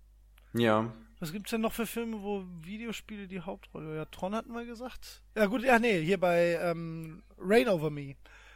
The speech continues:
Speaker 2: Da ist ja dieser, äh, ban-, ganz bekannte Szene, äh, wo Adam Sandler da, ähm, Shadow of the Colossus spielt.
Speaker 1: Ra-,
Speaker 2: Äh,
Speaker 1: Reign
Speaker 2: immer,
Speaker 1: Over
Speaker 2: um
Speaker 1: Me?
Speaker 2: runterzukommen. Ja, der heißt auf Deutsch, heißt der, äh, boah, wie heißt der denn? Liebe in mir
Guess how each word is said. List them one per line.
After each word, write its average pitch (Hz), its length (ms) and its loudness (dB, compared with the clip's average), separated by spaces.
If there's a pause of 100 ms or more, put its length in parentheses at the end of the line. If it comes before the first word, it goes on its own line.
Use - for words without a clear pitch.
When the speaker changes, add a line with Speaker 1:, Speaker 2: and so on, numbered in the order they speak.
(140)
Speaker 2:
Da 170 160 0
ist 170 140 0
ja 156 360 4
dieser, 156 1000 0
äh, 160 40 -10
ban-, 175 340 -4
ganz 185 200 -2
bekannte 180 400 -4
Szene, 180 760 -4 (640)
äh, 175 60 -8
wo 165 520 2
Adam 170 240 -2
Sandler 180 400 0
da, 156 520 2
ähm, 151 540 -10 (520)
Shadow 208 220 4
of 185 80 2
the 247 80 -2
Colossus 294 360 2
spielt. 135 340 -10 (400)
Speaker 1:
Ra-, 80 140 -4
Speaker 2:
Äh, - 180 -4
Speaker 1:
Reign 175 260 2
Speaker 2:
immer, 175 200 0
Speaker 1:
Over 139 180 -4
Speaker 2:
um 131 40 -2
Speaker 1:
Me? 131 60 -2
Speaker 2:
runterzukommen. - 440 -10 (360)
Ja, 185 260 0
der 175 140 0
heißt 190 180 -2
auf 165 120 -12
Deutsch, 180 280 -4
heißt 185 180 -10
der, 147 60 -10
äh, - 480 -12
boah, - 420 -16
wie 147 60 -12
heißt 160 160 -12
der 135 140 -10
denn? 135 100 -14
Liebe 185 260 -2
in 170 160 -4
mir 165 280 -6